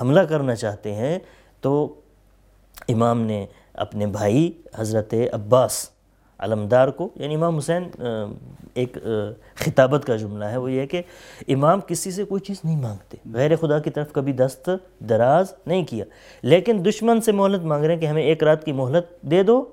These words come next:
کہ خدا جانتا ہے، انی احب، آ، الصلاۃ و تلاوت کتابی، کہ میں نماز پڑھنا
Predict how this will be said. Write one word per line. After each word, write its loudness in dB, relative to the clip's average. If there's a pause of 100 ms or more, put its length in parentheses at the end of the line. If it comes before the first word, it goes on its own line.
(540)
کہ -2
خدا 4
جانتا -2
ہے، -4
انی -6
احب، -8
آ، 2 (1200)
الصلاۃ 0
و -2
تلاوت -2
کتابی، -20 (240)
کہ 0
میں 4
نماز -2
پڑھنا 0